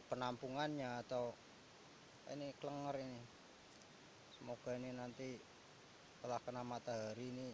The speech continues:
sehat. Ini masih ada nih bekas-bekas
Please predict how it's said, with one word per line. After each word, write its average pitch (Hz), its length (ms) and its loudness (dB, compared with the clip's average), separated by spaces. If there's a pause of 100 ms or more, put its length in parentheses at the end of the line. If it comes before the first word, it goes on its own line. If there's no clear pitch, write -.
(280)
sehat. 113 260 2 (3750)
Ini 139 220 0
masih 131 340 4
ada 123 320 8
nih 123 160 4
bekas-bekas - 800 4